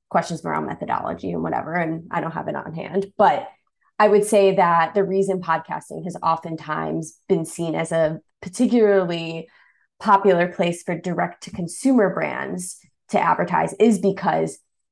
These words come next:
it can be very successful for these folks. The host read ad, the basically endorsement of saying, like, "I love this smoothie. Like, I drink it every single day. It's the bomb. It makes me feel so good."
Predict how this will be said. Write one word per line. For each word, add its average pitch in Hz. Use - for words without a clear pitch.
it -
can -
be 214
very 190
successful 175
for -
these -
folks. -
The -
host 196
read 175
ad, 165
the 175
basically 175
endorsement 170
of 160
saying, 151
like, -
"I 233
love 247
this 180
smoothie. 156
Like, 123
I 202
drink 196
it 208
every 208
single 214
day. 202
It's 175
the 185
bomb. 190
It 160
makes 180
me 196
feel 202
so 202
good." 196